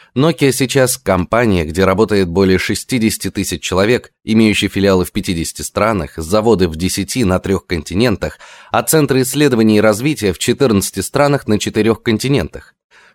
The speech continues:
Мобильные телефоны Nokia продаются в ста тридцати странах. К концу двухтысячного года рост объема продаж достиг пятидесяти процентов, а ожида-, к концу двухтысячного года рост объема продаж достиг пятидесяти процентов,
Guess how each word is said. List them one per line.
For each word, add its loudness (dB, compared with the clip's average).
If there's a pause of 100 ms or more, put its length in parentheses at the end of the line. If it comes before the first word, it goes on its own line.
Мобильные 2
телефоны -2
Nokia 0
продаются -2
в -8
ста 0
тридцати -4
странах. -8 (720)
К -20
концу 2
двухтысячного -2
года 2
рост 0
объема 0
продаж 0
достиг -4
пятидесяти -4
процентов, -4 (280)
а 2
ожида-, -2 (880)
к -20
концу 0
двухтысячного -2
года 2
рост 2
объема 2
продаж 0
достиг -4
пятидесяти -4
процентов, -4